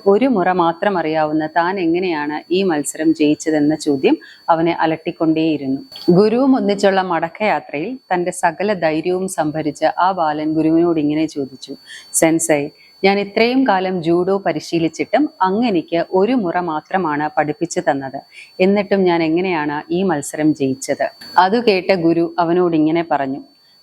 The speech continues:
"ഞാൻ നിന്നെ ഇത്രയും കാലം പഠിപ്പിച്ചിട്ടും കേവലം ഒരു മുറ മാത്രമേ പരിശീലിപ്പിച്ചുള്ളൂ എന്നത് ശരി തന്നെ. എങ്കിലും ജൂഡോ എന്ന അയോധന കലയിലെ ഏറ്റവും പ്രധാനപ്പെട്ട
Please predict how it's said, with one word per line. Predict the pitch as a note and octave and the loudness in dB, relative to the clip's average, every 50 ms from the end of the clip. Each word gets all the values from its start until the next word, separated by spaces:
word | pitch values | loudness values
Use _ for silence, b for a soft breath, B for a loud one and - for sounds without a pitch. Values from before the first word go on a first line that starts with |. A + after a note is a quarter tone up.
| _ F#3+ | _ 2
"ഞാൻ | F#3+ G3+ A#3 C4 C4+ | 2 2 2 2 2
നിന്നെ | A#3+ G3 F#3+ F#3+ | 2 2 2 0
ഇത്രയും | F#3 F3+ F#3 F3 - - F#3 F#3+ G#3 G#3+ A3+ G#3+ | 0 -2 -4 -6 -2 -2 0 0 0 0 0 0
കാലം | F#3+ F3 E3 E3 E3+ F3 | 2 0 0 0 -4 -4
പഠിപ്പിച്ചിട്ടും | E3 E3+ D#3 D#3 D3+ - F3 E3 - E3+ E3 - F#3 A#3+ C4+ C4 - - | -4 -4 -4 -4 -6 -6 -6 -6 -6 -10 -8 -4 -2 -2 -2 -2 0 0
കേവലം | F#3 F3 E3+ F3 F3+ F3+ F#3+ - - - | 0 0 0 0 0 -2 -2 -4 -4 -2
ഒരു | F#3+ F#3+ A3 | 0 0 0
മുറ | C4 A#3 F#3 E3+ F3+ | 0 0 0 0 0
മാത്രമേ | F#3+ F3+ D#3+ D#3 - - E3 E3 E3 E3 E3 E3 | -2 -2 -4 -6 -6 -4 -2 0 0 0 0 -2
പരിശീലിപ്പിച്ചുള്ളൂ | E3+ D#3+ D#3+ D#3+ - - F#3 F3+ F3 - - F3+ - - F#3+ F#3 F#3 F3+ F#3+ - - | -2 -4 -4 -6 -6 -4 -2 -2 -2 -2 -4 -6 -4 -2 -2 0 0 0 0 -2 0
എന്നത് | D#3 D#3+ D#3+ D3+ D#3+ D#3+ D#3 | 2 2 2 2 0 -4 -4
ശരി | - - D3+ D3 D3 | -4 -4 -4 -4 -4
തന്നെ. | - C#3+ C3+ C3 C3+ C3+ - _ _ _ - | -4 -4 -2 -2 -4 -6 -8 _ _ _ 0
എങ്കിലും | D#3 D3+ D3+ D3 D3+ E3 B3 - B B B B B B B B - | 2 2 2 2 2 0 0 -2 B B B B B B B B 0
ജൂഡോ | E3 G3+ G#3+ A3 A3 B3 C4+ C4+ | 2 2 4 4 2 2 2 0
എന്ന | B3 G#3+ G3 F#3+ G3 - - | 0 0 0 0 0 2 2
അയോധന | F3+ F3 F3 F3 F3 E3 F3+ F#3 F#3 | 2 2 2 0 0 0 0 0 0
കലയിലെ | F#3 F3+ D#3+ D#3 D#3 D#3 D3+ D#3 - - - | 0 0 0 0 0 -2 -2 -2 -4 -2 -2
ഏറ്റവും | E3 E3+ E3+ - F#3+ F#3+ G3 G3+ F#3+ | -2 -2 -2 -2 -2 -2 -2 -2 -2
പ്രധാനപ്പെട്ട | F3+ E3 D3+ - - D#3+ E3 F3 F3+ - E3 D3+ _ - | -2 -4 -4 -4 -4 -4 -2 -2 -4 -6 -8 -6 _ -2